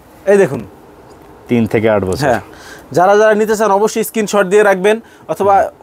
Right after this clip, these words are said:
Speaker 1: WhatsApp-এ যোগাযোগ করবেন। আমরা প্রত্যেকটার প্রাইস বলে দেব।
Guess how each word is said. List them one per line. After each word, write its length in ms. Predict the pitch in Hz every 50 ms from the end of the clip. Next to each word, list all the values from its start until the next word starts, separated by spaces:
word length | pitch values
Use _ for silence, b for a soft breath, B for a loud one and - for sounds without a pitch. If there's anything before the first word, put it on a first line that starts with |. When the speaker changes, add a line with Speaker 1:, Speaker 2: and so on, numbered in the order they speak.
| - 165
Speaker 1:
WhatsApp-এ 340 | 170 175 - 240 226 233
যোগাযোগ 320 | 214 220 220 233 226 233 -
করবেন। 360 | - 226 214 220 247 277 320 - b b b b b b b
আমরা 480 | - 175 180 175 185 185 185 185 180 - b b b b b b b b _ -
প্রত্যেকটার 440 | 196 196 - 214 - - 214 202
প্রাইস 340 | 170 - - 208 208 208 180
বলে 180 | 170 185 180 170
দেব। 240 | 143 143 117 107